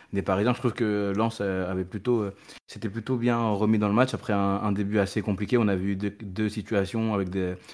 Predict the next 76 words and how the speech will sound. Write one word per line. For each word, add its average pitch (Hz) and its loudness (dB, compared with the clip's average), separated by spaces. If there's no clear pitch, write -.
de 98 -2
l'attaque 95 0
de 98 0
la 95 2
profondeur 98 -2
par, 95 -4
par 95 0
Mbappé, 98 0
je 98 -4
crois, 104 -4
la 98 -2
première 98 -4
fois, 113 -4
et 107 -2
ensuite, 95 -6
euh, 92 -6
il 95 -10
a 87 -4
essayé, 95 -4
il 92 -2
a 90 0
trouvé 92 0
Zaïre 92 0
Emery 95 0
sur 98 -6
une 92 -2
frappe 92 -4
en 92 0
retrait, 110 -2
et 107 0
ensuite, 95 -4
je - -14
crois 101 -4
que - -8
c'est 104 -6
Hakimi 110 0
qui - -8
a 98 0
un 95 0
centre 107 -4
qui - -10
est 92 -6
pas 101 0
loin 107 0
de 101 0
trouver, 104 -4
euh, 95 -2
je - -12
sais - -14
pas 107 -2
si - -6
c'est 98 -6
pas 98 0
Mbappé 98 0
au 101 0
second 98 -2
poteau, 107 2
mais 123 4
ensuite, 107 -2
euh, 101 -2
il 98 0
y - 6
a 110 8
eu 117 8
un 113 6
moment 110 4
où 110 6
Lens 110 2
a, 90 0
a 92 2
un 92 0
peu 110 -2
re-, 101 0
recadré 101 2
le 101 2
tir 135 -2